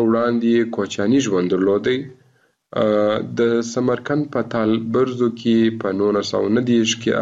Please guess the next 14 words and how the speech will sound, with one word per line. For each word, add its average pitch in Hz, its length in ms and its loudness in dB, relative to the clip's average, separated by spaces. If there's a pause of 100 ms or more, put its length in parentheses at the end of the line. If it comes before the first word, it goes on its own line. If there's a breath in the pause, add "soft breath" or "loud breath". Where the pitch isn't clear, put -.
(140)
کال 110 280 -2
کې، 107 440 0 (480 loud breath)
آ، 98 360 2
هغه 98 440 -2
څېړونکي 117 680 0
چې 113 140 -8
دي، 110 400 2 (400 loud breath)
آ، 95 300 0
د - 160 -4
آریایانو 101 880 2
د 101 80 -2
پاچا 110 680 -2
یو 104 300 -2
انځور 95 340 -2